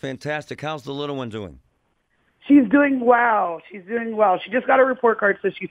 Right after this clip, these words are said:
Speaker 2: super excited because this is her first year in school. So she got all A's, and she's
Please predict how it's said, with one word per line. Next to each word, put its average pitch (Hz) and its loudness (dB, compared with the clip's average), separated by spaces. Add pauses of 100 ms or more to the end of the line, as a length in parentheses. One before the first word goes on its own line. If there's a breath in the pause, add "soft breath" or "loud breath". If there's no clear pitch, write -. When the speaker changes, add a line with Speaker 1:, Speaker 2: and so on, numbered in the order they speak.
Speaker 2:
super 214 4
excited 180 2 (280 loud breath)
because 208 4
this 226 4
is 233 -2
her 214 4
first 202 0
year 190 2
in 175 2
school. - 0 (440 loud breath)
So 214 6
she - -8
got 208 8
all 262 6
A's, 220 4
and 190 -2 (100)
she's 226 0